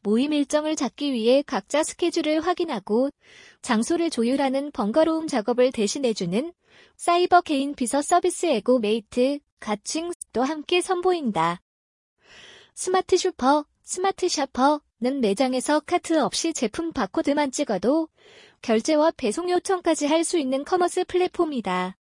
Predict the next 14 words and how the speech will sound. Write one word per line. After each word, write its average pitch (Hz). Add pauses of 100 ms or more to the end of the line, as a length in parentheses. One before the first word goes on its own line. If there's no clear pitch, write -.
(180)
소비자는 320
쾌적한 349
쇼핑을 311
즐길 247
수 -
있고 269 (400)
상점은 359
소비자들의 339
쇼핑 349
동선, 269 (560)
구매 269
패턴 370
정보를 277
활용해 277